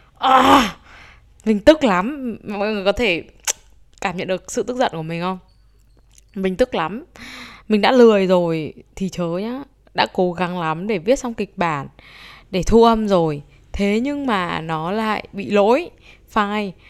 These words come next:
Và bây giờ mình phải thu âm lại từ đầu. Vì mình cũng không thể nào mà chần chừ thêm được nữa, không thể để các bạn đợi quá lâu cho một kỳ podcast được. Mình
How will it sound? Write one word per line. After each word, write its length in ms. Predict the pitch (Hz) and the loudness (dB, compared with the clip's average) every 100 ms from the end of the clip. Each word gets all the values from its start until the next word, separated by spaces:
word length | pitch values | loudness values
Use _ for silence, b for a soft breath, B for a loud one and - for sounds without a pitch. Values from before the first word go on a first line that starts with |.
| B _ - | B _ -4
Và 320 | 180 165 160 | -2 -2 -2
bây 160 | 196 | -2
giờ 280 | 208 190 170 | 0 0 -2
mình 320 | 160 160 156 | -4 -8 -10
phải 240 | 147 160 135 | -12 -12 -8
thu 140 | - 196 | -4 -2
âm 140 | 196 | -2
lại 160 | 196 - | -6 -6
từ 120 | 185 | -6
đầu. 340 | 156 151 147 - B B B - | -4 -4 -6 -14 B B B -4
Vì 360 | 208 202 196 | 0 2 0
mình 300 | 180 180 170 | -4 -8 -10
cũng 240 | 165 202 262 | -8 -8 -6
không 220 | 262 247 | -8 -6
thể 220 | 233 170 | -6 -6
nào 260 | 160 156 156 | -6 -10 -10
mà 240 | 156 151 | -10 -10
chần 260 | - 175 160 | -10 -10 -10
chừ 240 | 175 170 | -10 -8
thêm 220 | 185 185 | -8 -8
được 120 | 170 | -10
nữa, 140 | 170 185 | -12 -10
không 160 | 214 | -10
thể 140 | 208 160 | -10 -10
để 180 | 160 147 | -10 -10
các 180 | 190 | -8
bạn 140 | 220 208 | -8 -8
đợi 260 | 127 208 220 - | -4 -4 -4 -6
quá 180 | 165 | -6
lâu 340 | 175 220 226 226 | -2 -2 -2 -4
cho 120 | 226 | -4
một 160 | 196 - | -6 -6
kỳ 160 | 180 | -6
podcast 680 | 156 202 - 247 190 - - | -6 -10 -8 -6 -6 -6 -6
được. 260 | 175 160 - 247 B B B - | -4 -4 -8 -18 B B B -8
Mình 480 | 196 180 170 160 | -6 -6 -10 -10